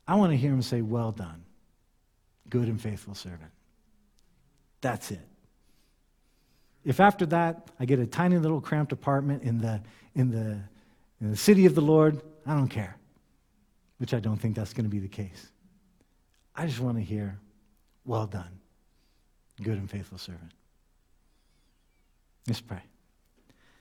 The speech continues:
Father God, we thank you for your word, and we thank you for the depth of your word.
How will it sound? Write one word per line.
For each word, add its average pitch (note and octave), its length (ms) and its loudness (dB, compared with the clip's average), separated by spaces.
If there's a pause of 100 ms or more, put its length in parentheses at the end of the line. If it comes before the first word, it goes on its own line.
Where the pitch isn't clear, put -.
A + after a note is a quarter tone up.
(1080)
Father E3 260 8
God, C3+ 340 2 (1400)
we C3 120 0
thank F#3+ 320 4
you D3 60 -2
for B2+ 320 4
your A2+ 180 0
word, D#3+ 420 6
and C3+ 80 6
we B2+ 60 6
thank C#3+ 260 2
you C#3+ 60 -2
for B2 200 -2
the A2 200 -2
depth C3+ 400 0
of C#3 100 0
your C#3 120 2
word. C#3+ 340 2